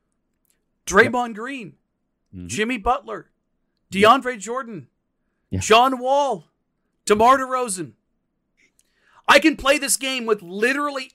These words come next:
Speaker 1: every all N B A list.
Speaker 2: I would have never, by the way, guessed DeAndre Jordan was an all N B A player at one point in his <laughs> career.
Speaker 1: And he had,
Speaker 2: could.
Speaker 1: he played with
Speaker 2: I just
Speaker 1: two of 'em.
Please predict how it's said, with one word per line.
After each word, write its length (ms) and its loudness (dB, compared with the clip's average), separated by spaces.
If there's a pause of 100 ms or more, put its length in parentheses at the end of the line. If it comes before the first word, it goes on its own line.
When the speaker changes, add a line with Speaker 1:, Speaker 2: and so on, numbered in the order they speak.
Speaker 1:
every 380 0
all 240 -2
N 140 -8
B 180 -4
A 120 -4
list. 460 -8 (560)
Speaker 2:
I 80 0
would 160 -2
have 80 -10
never, 240 -12
by 160 -8
the 100 -8
way, 200 -8
guessed 320 -10
DeAndre 360 -12
Jordan 320 -12
was 140 -16
an 60 -18
all 180 -14
N 80 -16
B 160 -12
A 60 -10
player 240 -10
at 80 -20
one 180 -18
point 220 -20
in 40 -20
his 120 -10
<laughs> 120 -20 (400)
career. 200 -10 (340)
Speaker 1:
And 100 4
he 140 6
had, 140 4
Speaker 2:
could. 140 -8
Speaker 1:
he 120 2
played 240 0
with 80 -2
Speaker 2:
I 40 -10
just 80 -2
Speaker 1:
two 280 6
of 80 2
'em. 220 -2